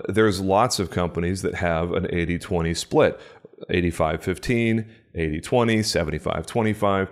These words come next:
That's not really the problem that I have. The other problem is the renewal revenue is a fifty fifty split. And anybody who has been in the industry for any length of time knows that the real money is in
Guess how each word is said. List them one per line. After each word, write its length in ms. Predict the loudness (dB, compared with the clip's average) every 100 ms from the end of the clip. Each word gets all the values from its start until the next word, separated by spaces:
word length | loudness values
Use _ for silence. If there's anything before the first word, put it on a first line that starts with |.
| -10 -8
That's 380 | 0 2 2 2
not 460 | 2 2 0 -4
really 420 | 2 4 4 2 0
the 160 | -2
problem 640 | -2 2 2 2 -2 -6 -6
that 160 | -2 0
I 140 | 0 -2
have. 340 | -4 -4 -8 -18 -20 -20 -20 -20 _ _ -2
The 340 | 2 4 4
other 260 | 4 4 4
problem 580 | 4 6 6 2 -4 -2
is 520 | 4 6 6 2 -4 -10 _ _ _
the 360 | -2 2 4 2
renewal 720 | 0 2 4 4 4 2 -2 -12 _ _ 2
revenue 480 | 4 4 0 -2 0
is 180 | 2 2
a 160 | 2 0
fifty 420 | 2 0 0 -4
fifty 440 | 2 2 2 -2
split. 460 | -4 -4 -4 -4 -6 _ _ -2
And 220 | -2 0
anybody 600 | 2 4 6 6 6 6
who 160 | 4 4
has 100 | 2
been 240 | 2 2
in 80 | 4
the 140 | 4 4
industry 380 | 2 0 -2
for 200 | -2 -2 2
any 180 | 2 4
length 260 | 2 0
of 80 | -2
time 380 | -2 -2 0 2
knows 340 | 4 4 2
that 140 | 0 -2
the 80 |
real 480 | -2 2 4 4 4
money 380 | 4 2 2 0
is 240 | 0 -2 0
in 420 | 0 0 0